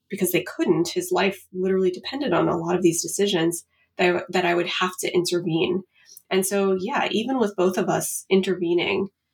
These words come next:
and making our cases for things that we thought were best for him, these complications still happened. And I think for every one of those examples I gave, there are, of course, systemic changes too that could have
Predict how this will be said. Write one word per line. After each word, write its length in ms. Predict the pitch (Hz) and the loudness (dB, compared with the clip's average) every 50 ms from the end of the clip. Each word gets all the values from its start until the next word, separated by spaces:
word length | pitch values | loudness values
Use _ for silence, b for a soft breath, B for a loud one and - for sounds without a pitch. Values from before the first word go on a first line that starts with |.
| _ _ _ _ _ | _ _ _ _ _
and 320 | - 180 175 175 170 156 - - | -2 -2 0 0 0 -2 -2 -2
making 400 | 185 180 185 190 - 202 190 180 | 0 0 0 0 0 0 0 0
our 100 | 175 175 | 0 -2
cases 480 | - - 180 175 180 - - 170 - | -4 0 0 0 0 2 0 -2 -2
for 140 | - - 175 | -2 -4 -6
things 360 | 180 - 190 180 175 165 - | -2 0 2 2 2 2 0
that 200 | - 156 151 - | -2 -2 0 0
we 80 | 175 175 | 0 -2
thought 240 | - - - - - | 0 -2 -2 0 0
were 120 | 175 165 | 0 0
best 260 | 170 170 196 - - | 2 0 0 0 0
for 100 | - 185 | -2 -2
him, 380 | 185 - - - - 359 - - - _ _ _ _ _ _ _ _ _ | -2 0 0 2 4 2 2 0 -4 _ _ _ _ _ _ _ _ _
these 180 | - 208 202 - | -4 -2 -2 -2
complications 920 | - - 196 196 196 - - 196 185 - 165 151 170 165 160 - - - - _ | 0 0 0 0 0 0 0 2 2 2 2 2 0 0 0 0 -2 -4 -6 _
still 380 | - - - - - 190 180 - | -4 -4 -2 2 2 2 4 4
happened. 580 | - - 156 - - - - - 339 - - - _ _ _ _ _ _ _ _ _ _ | 2 0 -2 0 0 0 0 0 0 -4 -8 -14 _ _ _ _ _ _ _ _ _ _
And 320 | 202 202 190 196 190 - - _ _ | -2 0 2 2 0 -2 -4 _ _
I 100 | - 220 | -4 -4
think 300 | 226 - 254 262 247 - | 0 2 2 2 2 0
for 140 | - - - - | -4 -2 0 2
every 220 | 202 220 233 247 | 2 2 2 0
one 140 | 240 220 208 | 0 2 2
of 80 | 202 185 | 2 4
those 200 | 185 180 180 180 | 2 2 0 -2
examples 680 | 170 - 175 170 175 190 - 196 190 180 180 180 - - - | -4 -4 -6 -6 -6 -4 -2 0 2 2 2 0 -2 -2 -2
I 60 | 170 | -2
gave, 560 | 170 - 175 165 175 180 220 233 233 - - _ _ _ _ _ _ _ _ _ - | 0 0 0 0 2 2 2 0 -2 -6 -12 _ _ _ _ _ _ _ _ _ -4
there 180 | 202 202 202 | 0 0 2
are, 100 | 196 190 | 2 2
of 140 | 202 190 - | 0 -2 -6
course, 380 | - - 233 240 240 - - - | -6 -2 -2 -2 0 -2 -4 -4
systemic 600 | - - - 202 - - - 180 175 180 175 180 | -4 -2 -2 -2 -2 0 0 2 2 2 0 -2
changes 520 | - - 180 180 180 165 170 165 156 - - | -4 -2 0 2 2 2 2 0 0 0 -2
too 520 | - - 202 185 - - - 185 185 - _ _ _ _ _ _ _ _ | -2 0 0 0 0 0 -2 -4 -6 -8 _ _ _ _ _ _ _ _
that 220 | - 190 180 180 - | 0 2 2 2 0
could 140 | - 196 196 | -2 0 0
have 180 | 180 175 - | 0 0 -2